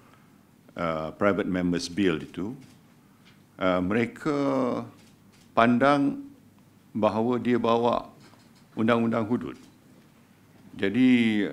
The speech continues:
labeling dan kaitan dengan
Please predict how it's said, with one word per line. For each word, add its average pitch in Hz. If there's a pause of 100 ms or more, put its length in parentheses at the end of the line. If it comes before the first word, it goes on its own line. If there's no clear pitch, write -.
labeling 120
dan 95
kaitan 104 (640)
dengan 101